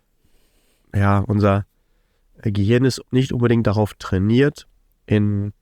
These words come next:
exponentiellem Wachstum, also Zinseszins zu denken, sondern eher linear. Und dann, ähm, manchmal sehen wir das gar nicht, was da ist. Und na gut, in der Schule haben wir es auch nicht unbedingt gelernt. Also wir haben vielleicht den, äh, diesen Effekt von Zinseszins kennengelernt.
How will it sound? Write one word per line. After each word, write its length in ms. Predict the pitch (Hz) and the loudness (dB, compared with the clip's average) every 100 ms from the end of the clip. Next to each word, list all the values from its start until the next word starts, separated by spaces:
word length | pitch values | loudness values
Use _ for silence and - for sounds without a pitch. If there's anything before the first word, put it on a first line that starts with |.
| _ _ - | _ _ -4
exponentiellem 1120 | 127 - - 113 110 101 113 110 110 110 120 | -4 -4 -2 0 0 0 0 2 2 -2 -4
Wachstum, 600 | 98 117 - - 104 95 - | -2 0 -2 -4 -2 -2 -2
also 240 | 101 101 | -2 -2
Zinseszins 680 | 92 135 127 110 - 95 92 | -2 0 2 0 0 -2 -2
zu 120 | - | -2
denken, 320 | 98 104 - 110 | -2 -2 -2 0
sondern 240 | 104 101 | 0 0
eher 200 | 117 104 | 0 0
linear. 580 | 104 101 104 104 98 87 | 0 0 2 2 2 0
Und 100 | 87 | 0
dann, 260 | 87 85 - _ _ _ _ _ | 0 0 -4 _ _ _ _ _
ähm, 340 | 95 90 92 95 _ _ _ _ _ _ | 0 0 -2 -6 _ _ _ _ _ _
manchmal 360 | 90 95 87 92 | -4 -2 -2 0
sehen 320 | 101 113 104 | 2 2 2
wir 80 | 92 | 0
das 200 | - - | -4 -2
gar 200 | 82 82 | -2 2
nicht, 340 | 95 - - | 0 0 -4
was 140 | 87 - | -4 0
da 120 | 87 | 2
ist. 180 | 104 - | 2 0
Und 240 | 95 90 - _ _ | -2 -2 -10 _ _
na 80 | 90 | 0
gut, 160 | 107 101 | 0 0
in 40 | |
der 60 | 87 | -2
Schule 240 | - 104 | 0 2
haben 80 | 98 | 2
wir 60 | 90 | 0
es 60 | |
auch 120 | 98 | 0
nicht 120 | 98 90 | 0 0
unbedingt 220 | 78 80 | 0 0
gelernt. 340 | 73 82 98 - _ _ | 2 2 0 -6 _ _
Also 200 | - 95 | -4 0
wir 120 | 95 | 0
haben 140 | 104 104 | 0 0
vielleicht 280 | 87 85 | 0 0
den, 180 | 87 87 - _ _ _ _ _ _ | 0 -2 -8 _ _ _ _ _ _
äh, 200 | 92 80 | -2 0
diesen 280 | 90 87 - | 0 -4 -4
Effekt 360 | 85 120 - | -2 -2 -2
von 220 | - 90 95 | -2 -2 0
Zinseszins 500 | 98 98 - 92 - | 0 0 0 -2 -2
kennengelernt. 680 | 104 101 98 98 120 151 | -2 0 0 0 0 -4